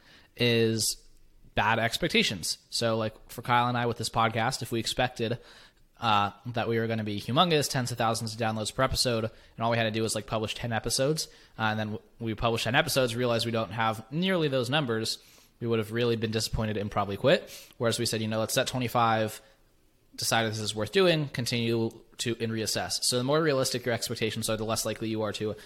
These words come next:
experience disappointment. And a lot of the ways to, you know, appropriately set expectations are to speak with people who have done the thing you wanna do so they can give you somewhat of a guide.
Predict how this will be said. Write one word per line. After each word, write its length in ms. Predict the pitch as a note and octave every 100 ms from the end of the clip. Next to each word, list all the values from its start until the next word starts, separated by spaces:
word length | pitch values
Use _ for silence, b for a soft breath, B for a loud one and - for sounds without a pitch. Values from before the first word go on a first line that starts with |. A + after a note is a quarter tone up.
| B B
experience 380 | - A#2 G#2+
disappointment. 580 | G#2+ - F#3 E3+ D#3+ - - b b b
And 100 | A2+
a 40 |
lot 140 | A2+ A2+
of 140 | A2+
the 80 | A2+
ways 220 | A2 G#2+
to, 300 | - G#2+ G#2
you 60 | G#2+
know, 180 | G#2 G#2 -
appropriately 580 | A2 - B2 A#2+ A2 A2+
set 200 | A#2+ A2
expectations 640 | - G#2+ C#3 C3 A2+ G#2+
are 80 | G#2
to 60 | G#2
speak 260 | - A2+
with 120 | A#2
people 260 | - G#2+ G#2+
who 60 | G#2+
have 100 | G#2
done 160 | A#2
the 80 | A2+
thing 180 | A#2+ A2+
you 80 | G#2+
wanna 180 | G#2+
do 260 | B2 F#3 E3 B B
so 120 | - B2
they 40 |
can 100 | A#2
give 160 | A2+ G#2
you 240 | G#2+ G#2
somewhat 320 | - A2+ G#2+
of 80 | G2+
a 60 | F#2+
guide. 340 | F#2+ F#2 F#2+